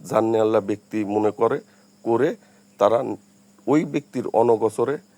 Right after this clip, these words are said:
তার বিষয় নিয়ে সমালোচনা করে, তার বিষয় নিয়ে উল্টাপাল্টা বলে, তার বিষয় নিয়ে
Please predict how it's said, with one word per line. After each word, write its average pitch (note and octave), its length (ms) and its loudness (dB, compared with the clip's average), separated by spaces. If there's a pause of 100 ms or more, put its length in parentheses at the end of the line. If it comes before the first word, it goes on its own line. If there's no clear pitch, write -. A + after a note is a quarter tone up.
(240)
তার G2+ 200 2
বিষয় G2+ 500 -6
নিয়ে A2+ 140 -2
সমালোচনা F#2+ 640 -4
করে, - 300 -12 (200)
তার F#2 160 -8
বিষয় G2 320 -6
নিয়ে A2 240 -6 (280)
উল্টাপাল্টা F#2 580 -4
বলে, E2+ 260 -12 (640)
তার F#2+ 180 -4
বিষয় G#2+ 380 -4
নিয়ে A2+ 280 -6